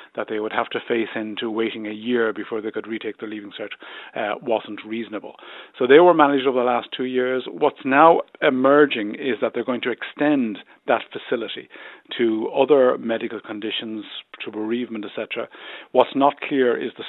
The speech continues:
scope of that, um, and obviously this leads to unintended consequences of delay in the complex series of processes that follow on from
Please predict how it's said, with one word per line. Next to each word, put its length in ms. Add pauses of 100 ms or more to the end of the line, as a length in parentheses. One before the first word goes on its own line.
scope 360
of 140
that, 220 (500)
um, 240 (100)
and 200
obviously 360
this 200
leads 260 (120)
to 140
unintended 560
consequences 800 (340)
of 240
delay 680
in 120
the 80
complex 720
series 260
of 100
processes 640
that 100 (120)
follow 300
on 340
from 280